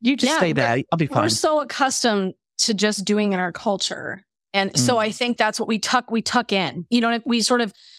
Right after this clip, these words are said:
Speaker 2: lean in and just, like, against a, a stiff wind, you're just walking into it and you're just tucked in and doing the thing. And it's literally sometimes just one foot in front of the other. And,
Speaker 1: Mm.
Speaker 2: and I agree with you. And I think that that's sort of conditioned.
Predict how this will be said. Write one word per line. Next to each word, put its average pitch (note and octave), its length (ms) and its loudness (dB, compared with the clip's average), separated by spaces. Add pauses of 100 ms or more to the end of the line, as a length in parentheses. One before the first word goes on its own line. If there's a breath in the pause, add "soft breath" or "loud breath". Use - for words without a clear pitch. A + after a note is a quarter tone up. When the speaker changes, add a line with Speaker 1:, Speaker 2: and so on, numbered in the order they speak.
(140 loud breath)
Speaker 2:
lean A#3+ 320 2
in G#3+ 400 0
and A3 160 2
just, A3 240 0
like, A3 120 2
against G#3+ 380 0
a, G3+ 180 0
a G#3+ 120 2
stiff - 340 -2
wind, A#3+ 460 0
you're A#3 120 2
just G#3+ 140 -2
walking A3+ 420 2
into A3+ 300 2
it E3+ 200 2
and A#3 160 2
you're A3+ 140 0
just A3+ 300 -2 (320 loud breath)
tucked C4+ 300 0
in B3+ 100 4
and G#3+ 140 0
doing A3 240 2
the F#3+ 80 2
thing. G3+ 380 2
And G#3+ 120 2
it's G3 160 -2
literally G#3 400 0
sometimes A3+ 560 0
just G3 200 -2
one G3 180 0
foot - 160 -2
in G3+ 80 -6
front G3 160 0
of G3 40 0
the F#3 120 0
other. G#3+ 380 0 (540 loud breath)
And, A3 380 2
Speaker 1:
Mm. A3+ 80 -4
Speaker 2:
and A3 120 2
I A3+ 120 2
agree B3+ 260 0
with C#4 140 0
you. A3 100 2
And G3+ 80 2
I G#3+ 100 0
think A#3 220 -2
that G#3+ 160 0
that's G3+ 260 0
sort A#3 220 0
of G3+ 140 -4
conditioned. G#3 840 0